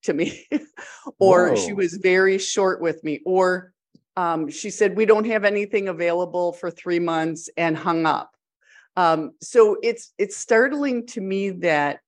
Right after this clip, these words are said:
Speaker 1: when we're looking at, you know, here we are in twenty twenty-three, um, we're still dealing with people, uh, you know, with,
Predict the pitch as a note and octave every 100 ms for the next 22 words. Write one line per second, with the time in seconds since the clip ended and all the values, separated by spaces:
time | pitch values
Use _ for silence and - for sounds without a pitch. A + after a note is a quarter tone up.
0 | _ F3 F3 F3 F3+ F3 F3 E3+ F#3+ G#3
1 | A#3+ G#3+ G#3+ D#3+ D#3 D3 D3 - E3+ D3
2 | D3 G#3 F#3 F#3+ E3+ D#3 D3+ D3 D3+ D#3+
3 | D#3 D#3 D#3 D#3 C#3+ C#3+ - D#3+ D#3 C#3+
4 | C#3 - - - - _ E3 D#3 D3+ D3+
5 | - G3 F#3+ C4 E4 F#4 D#4+ G#3+ A#3+ D#4
6 | E4+ G#3+ F3 D#3+ D#3 - F#3 F#3 F3+ E3
7 | D#3 D#3+ - - _ - F3+ E3+ E3 E3+
8 | E3